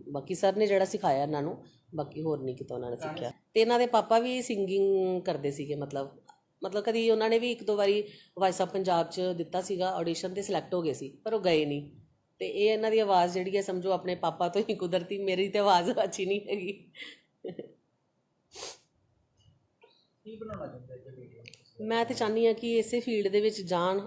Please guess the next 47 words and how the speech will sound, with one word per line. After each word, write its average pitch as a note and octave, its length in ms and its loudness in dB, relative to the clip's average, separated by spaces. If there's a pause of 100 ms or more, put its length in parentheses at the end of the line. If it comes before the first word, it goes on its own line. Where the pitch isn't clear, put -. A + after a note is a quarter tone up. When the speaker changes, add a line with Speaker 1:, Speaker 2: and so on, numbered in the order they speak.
Speaker 1:
ਅੱਗੇ, F3 240 -2
ਪਰ F#3 180 0
ਸਾਨੂੰ F#3+ 300 -2
ਕੋਈ F3 100 -2
ਜਾਣਕਾਰੀ E3 500 0
ਨਹੀਂ F#3 100 -2
ਹੈਗੀ E3+ 180 -2
ਕਿ E3 120 -6
ਇਸ D#3+ 160 -2
ਫੀਲਡ D#3+ 200 -2
'ਚ E3 100 -10
ਕਿੱਦਾਂ D#3 300 -4
ਜਾਣਾ C#3+ 300 -4
ਵਾ, D3 200 -4 (400)
ਕੋਈ E3 380 -2
ਨੌਲੇਜ D3+ 340 -4
ਨਹੀਂ C#3+ 140 -2
ਹੈਗੀ। C#3+ 400 -6
ਅਸੀਂ F3+ 140 -8
ਚਾਹੁੰਦੇ E3+ 260 -4
ਹਾਂ E3+ 60 -2
ਕਿ F3 100 -4
ਇਸ E3+ 160 -6
ਫੀਲਡ D#3+ 220 -2
'ਚ E3 60 -8
ਹੀ F3+ 60 -2
ਆਪਣਾ D#3 280 -6
ਨਾਮ D3+ 300 -6
ਕਮਾਉਣ, D#3 380 -6 (420)
ਨਾਲ D3+ 220 -6
ਸਾਡਾ D3+ 260 -2
ਵੀ E3 100 -4
ਨਾਮ D#3 240 -4
ਰੋਸ਼ਨ D3 300 -4
ਕਰਨ, D3+ 280 -4 (440)
ਪੂਰੇ D#3 140 -2
ਪਰਿਵਾਰ D3+ 380 -2
ਦਾ D3 100 -6
ਨਾਮ C#3+ 240 -4
ਰੋਸ਼ਨ C#3+ 280 -6
ਕਰਨ। C#3+ 280 -6
ਤੇ - 460 -16
ਅਸੀਂ D#3 180 -8
ਤੇ E3 80 -6
ਇਹੀ D#3 160 -4
ਚਾਹੁੰਦੇ D#3 340 -4
ਹਾਂ, D3+ 100 -6